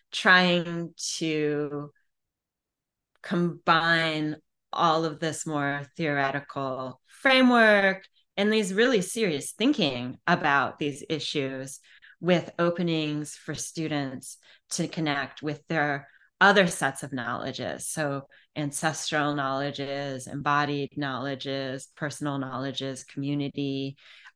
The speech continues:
their arts and creative practices, and creating a space to see the value of what those other knowledges can bring.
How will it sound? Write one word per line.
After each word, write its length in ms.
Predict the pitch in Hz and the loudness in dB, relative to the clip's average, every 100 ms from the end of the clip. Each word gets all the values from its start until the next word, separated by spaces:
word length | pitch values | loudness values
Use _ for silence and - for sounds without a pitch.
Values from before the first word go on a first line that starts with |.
| - | -4
their 180 | 160 143 | 0 0
arts 380 | 151 143 - | -2 -4 -6
and 100 | 151 | -8
creative 440 | 147 139 143 143 143 | -6 -6 -4 -4 -6
practices, 920 | 143 117 - 131 - - 120 - - | -8 -8 -10 -14 -12 -10 -10 -12 -12
and 360 | - 147 143 139 _ _ | -6 -4 -4 -10 _ _
creating 500 | - - 175 156 147 | -8 0 2 2 0
a 80 | 135 | -4
space 760 | - - 156 143 127 127 - - _ _ _ _ - | -8 -8 -4 -4 -6 -10 -14 -16 _ _ _ _ -6
to 140 | - | -4
see 840 | 147 - - 160 147 143 135 131 110 | -2 -2 0 0 0 -2 -4 -6 -8
the 120 | 147 | -6
value 540 | 135 139 147 147 135 | -2 0 2 0 -2
of 240 | 117 - 139 | -6 -8 -8
what 200 | 135 131 | -8 -8
those 220 | 139 135 | -6 -6
other 280 | 123 117 135 | -6 -6 -6
knowledges 800 | 135 131 123 127 127 120 120 - | -6 -6 -8 -10 -10 -12 -12 -14
can 180 | - 131 | -12 -10
bring. 540 | 131 135 120 110 110 | -8 -8 -8 -12 -16